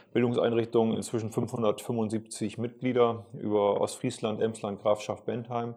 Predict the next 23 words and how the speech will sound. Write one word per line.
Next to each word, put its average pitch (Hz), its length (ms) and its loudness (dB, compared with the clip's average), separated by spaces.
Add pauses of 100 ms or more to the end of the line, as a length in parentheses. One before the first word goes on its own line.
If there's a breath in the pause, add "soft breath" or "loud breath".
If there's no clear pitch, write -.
(420 loud breath)
Ähm, 104 420 0
ja, 101 140 6
und, 95 360 2
ähm, 98 420 2
machen 104 180 -4
mit 104 100 0
einer 104 100 -2
Geschäftsstelle 107 500 -2
inzwischen 104 320 -10
von 101 160 -6
sechzehn, 104 560 -4
äh, 98 280 0
Köpfen, 110 480 -6 (240)
ähm, 101 540 -4
äh, - 720 -8
oder 101 260 -4
versuchen 113 320 -2
wir 107 60 2
uns 101 100 0
für 107 120 -6
die 101 40 0
Region 107 340 2
einzusetzen. 117 760 -2